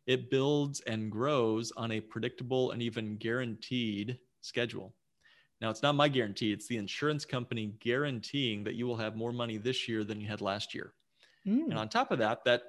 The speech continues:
Speaker 1: that, that gain is locked in for the rest of your life. So once they give you that increase of cash, they cannot take it away. Like if, you know, if Tesla goes up this year and drops next year,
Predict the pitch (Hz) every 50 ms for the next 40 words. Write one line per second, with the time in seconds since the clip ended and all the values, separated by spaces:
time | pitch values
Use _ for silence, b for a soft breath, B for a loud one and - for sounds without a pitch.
0 | - _ _ _ - - - 131 127 - _ _ - 131 143 139 123 104 139 139
1 | 147 170 175 160 139 120 107 127 120 123 131 127 - - 139 147 139 117 104 110
2 | 110 - 113 110 110 110 110 - - 110 107 120 139 117 80 - - - - -
3 | _ - - 107 107 104 104 104 - - - 113 120 127 - - 113 107 110 110
4 | 139 175 180 180 135 117 107 107 101 - - - 113 107 104 - - 104 98 95
5 | - - - - - 101 95 92 101 110 - - - - b b b b b b
6 | b - 107 - - - 143 147 143 127 - - 131 117 - 113 107 107 117 139
7 | 139 117 110 104 104 104 101 98 - 117 107 - - - - B B B B B
8 | B B B B B B B B B B B B _ - 180 156 135 113 113 110
9 | - - - - 160 160 - 175 139 117 127 120 120 143 123 - - 147 151 -
10 | - 139 135 135 131 123 113 107 120 120 120 - - - 127 131 143 - - -
11 | 120 107 101 104 104 127